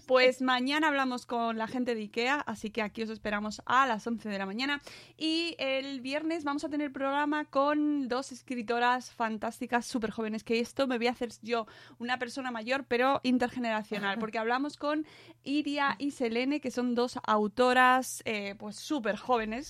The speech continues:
Speaker 1: súper jóvenes, pero ya que tienen una carrera literaria fantástica. Ellas son Iria G. Parente y Selene M. Pascual, y han hecho este libro que se llama Alma y los siete monstruos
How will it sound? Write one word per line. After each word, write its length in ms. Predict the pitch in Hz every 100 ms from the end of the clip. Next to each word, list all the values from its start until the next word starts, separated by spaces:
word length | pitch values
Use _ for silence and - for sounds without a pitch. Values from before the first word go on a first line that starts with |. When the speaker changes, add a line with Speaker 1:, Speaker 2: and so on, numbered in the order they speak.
| - -
Speaker 1:
súper 320 | 247 220 202
jóvenes, 580 | - 220 202 202 269 - - - - - -
pero 480 | 226 247 294 330 _ -
ya 320 | 208 220 240
que 100 | 226
tienen 340 | 214 233 254
una 200 | 262 247
carrera 280 | 226 220 233
literaria 680 | 220 214 214 233 233 190 175 -
fantástica. 720 | 202 196 247 - 240 269 311 -
Ellas 240 | 226 240
son 180 | 247 240
Iria 280 | 247 247 247
G. 260 | - 254
Parente 640 | - 208 196 233 277 269 320
y 120 | 254
Selene 480 | - 254 233 262 -
M. 180 | 233 247
Pascual, 520 | 220 190 - 202 175
y 80 | 214
han 120 | 226
hecho 220 | 254 226
este 200 | 214 247
libro 360 | 240 269 233 220
que 80 | 214
se 140 | 220
llama 280 | 226 233 240
Alma 420 | 233 247 254 269
y 100 | 262
los 140 | 226 208
siete 240 | 233 214
monstruos 600 | 220 262 - 359 466 -